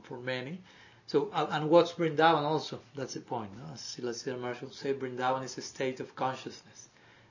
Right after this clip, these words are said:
Now, you can take the plane, you can have the ticket, you can even, even be there. Hmm? Mm, but that's, I remember first time I went to Vrindavan, if you allow me one minute for stories. <laughs>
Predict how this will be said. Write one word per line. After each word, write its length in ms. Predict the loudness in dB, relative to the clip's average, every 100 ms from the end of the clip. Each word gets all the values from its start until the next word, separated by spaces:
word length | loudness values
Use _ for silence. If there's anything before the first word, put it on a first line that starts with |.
| -18
Now, 60 | -6
you 120 | -2
can 180 | -2 0
take 200 | 2 2
the 80 | 2
plane, 380 | 2 2 2
you 60 | 0
can 160 | -4 -2
have 200 | -2 -2
the 80 |
ticket, 460 | -4 0 0 0 -2
you 100 | 0
can 140 | 2
even, 340 | 2 2 0 -2
even 260 | -2 -2 0
be 160 | 0
there. 460 | 4 4 6 4 0 -8 -18 -20 -20 -20 -20 -20 -20 -20 -12
Hmm? 120 | -12 -12 -18 -20 -20 -20 -20 -20 -20 -20 -20 -20 -20 -14 -12
Mm, 200 | -8 -8
but 140 | -2
that's, 280 | 0 0 4
I 120 | 6
remember 380 | 8 6 4 2
first 320 | 6 6 6
time 180 | 4 4
I 60 | 4
went 260 | 0 -2
to 100 | -2
Vrindavan, 600 | -4 -4 4 4 4 -2 -10
if 160 | -18 -12
you 140 | -10
allow 220 | -8 -8 -8
me 140 | -6
one 220 | -6 -6
minute 340 | -6 -8 -10 -14 -20 -20
for 120 | -16 -16 -18 -20 -20 _
stories. 540 | -12 -10 -8 -10 -12 -18 -18 -10
<laughs> 60 | -8